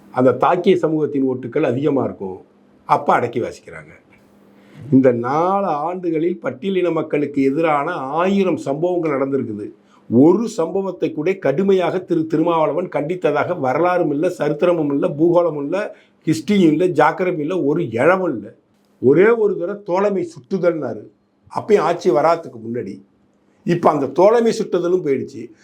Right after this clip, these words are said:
"நாங்க திமுக கூட்டணியில தான் இருக்கோம், நாங்க திமுக கூட்டணியில தான் இருக்கோம், நாங்க திமுக கூட்டணி விட்டு வெளியே போல, எங்களை அழைக்க பார்த்தாங்க, எங்களை மெருக பார்த்தாங்க." இதை பேசுறாரே ஒழிய, பட்டியலின சகோதர சகோதரிகளுக்கு ஏற்படக்கூடிய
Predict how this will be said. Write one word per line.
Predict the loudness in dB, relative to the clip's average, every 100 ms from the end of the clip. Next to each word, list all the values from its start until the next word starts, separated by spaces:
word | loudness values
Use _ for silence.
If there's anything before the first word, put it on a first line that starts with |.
| _ -2
"நாங்க | 2 2
திமுக | 2 2 2 2
கூட்டணியில | 0 0 -2
தான் | -4 -4
இருக்கோம், | -4 -2 -2
நாங்க | -2 0
திமுக | 0 2 0
கூட்டணியில | 0 0 0 0
தான் | -2
இருக்கோம், | -2 -2 -2
நாங்க | 0
திமுக | 0 0 2 2
கூட்டணி | 0 -6
விட்டு | -4 -2
வெளியே | 0 0 -2
போல, | 0 0 0
எங்களை | 0 2
அழைக்க | 2 0 -2
பார்த்தாங்க, | 0 0 0 -4
எங்களை | -4 -4 -2
மெருக | 0 0 0
பார்த்தாங்க." | -2 0 -2 -4 -8 -12 -4
இதை | 2 4
பேசுறாரே | 4 2 2 0 -2
ஒழிய, | -2 -6 -8 -8 -14 _
பட்டியலின | -2 0 2 4 4 2
சகோதர | 0 0 0 -2
சகோதரிகளுக்கு | 0 0 0 0 2
ஏற்படக்கூடிய | 0 0 -2 0 0 0 2 2